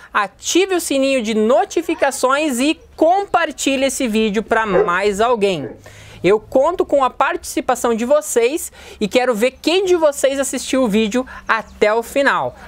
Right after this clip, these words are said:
deixando nos comentários sempre as dúvidas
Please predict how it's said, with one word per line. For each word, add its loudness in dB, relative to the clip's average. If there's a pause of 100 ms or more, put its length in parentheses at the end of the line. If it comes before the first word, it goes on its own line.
deixando 0
nos 2
comentários 0
sempre 0
as -2
dúvidas 0